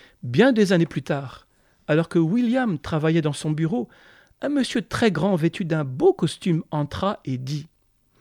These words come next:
Est-ce que vous vous souvenez du jeune garçon en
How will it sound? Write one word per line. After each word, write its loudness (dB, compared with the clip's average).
Est-ce -2
que -4
vous -4
vous 2
souvenez 0
du -2
jeune 2
garçon 0
en -2